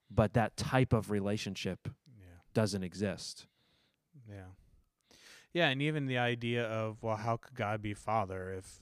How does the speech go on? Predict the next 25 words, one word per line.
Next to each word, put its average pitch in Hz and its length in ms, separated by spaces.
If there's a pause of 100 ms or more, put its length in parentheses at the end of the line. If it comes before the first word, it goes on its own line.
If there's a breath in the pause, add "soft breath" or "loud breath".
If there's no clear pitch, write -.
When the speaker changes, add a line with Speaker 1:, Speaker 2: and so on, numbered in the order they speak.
Speaker 2:
if, - 460
if 95 260
God 101 340
is 95 160
one 101 240
God 98 340
and 95 280 (100)
he's 95 140
not 104 160
married, 110 540 (100)
<laughs> 190 120
you 143 100
know, 120 140
and 113 100
all 110 80
Speaker 1:
Mm-hmm. 107 80
Speaker 2:
those 110 160
things. 107 280
But, 110 220 (680 loud breath)
but 113 200
I 120 120
think, - 500 (880)
I 117 80
think, 139 440
um, 110 540